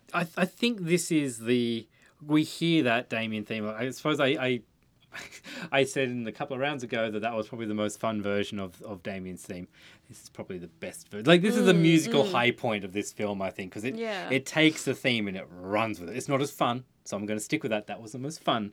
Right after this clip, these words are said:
Speaker 2: Mm-hmm.
Speaker 1: But this is just, it's full blown. It's just taking, it's just going completely nutso with it.
Speaker 2: Yeah. The, my only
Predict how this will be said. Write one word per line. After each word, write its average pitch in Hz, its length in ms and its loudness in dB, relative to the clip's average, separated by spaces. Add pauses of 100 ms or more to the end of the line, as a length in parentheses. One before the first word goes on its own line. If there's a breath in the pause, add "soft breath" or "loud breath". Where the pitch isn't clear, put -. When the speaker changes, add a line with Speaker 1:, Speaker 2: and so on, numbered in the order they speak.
Speaker 2:
Mm-hmm. 208 380 -8
Speaker 1:
But 123 200 0
this 135 220 0
is 123 180 0
just, - 320 -6
it's 113 200 -6
full 123 380 2
blown. 101 420 -2
It's 98 140 -8
just 107 160 -10
taking, 104 300 -4
it's 92 180 -8
just - 160 -12 (440)
going 104 540 0
completely 98 540 -6
nutso 92 520 -8
with 170 160 -12
it. 220 100 -8
Speaker 2:
Yeah. 214 560 -6 (120)
The, 254 80 -8
my 277 300 0
only 330 420 0